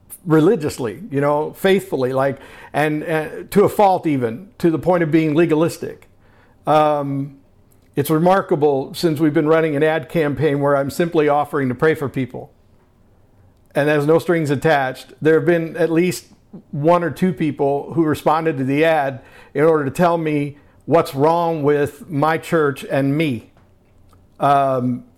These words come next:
and they didn't ask any questions before they made their statement of condemnation. As far as they were concerned, it's a fact.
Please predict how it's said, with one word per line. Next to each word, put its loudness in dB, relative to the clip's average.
and -4
they -2
didn't 0
ask -2
any 0
questions -2
before 0
they 0
made 0
their 0
statement -2
of -4
condemnation. -2
As -4
far 0
as -2
they 2
were 0
concerned, -4
it's -2
a -2
fact. -6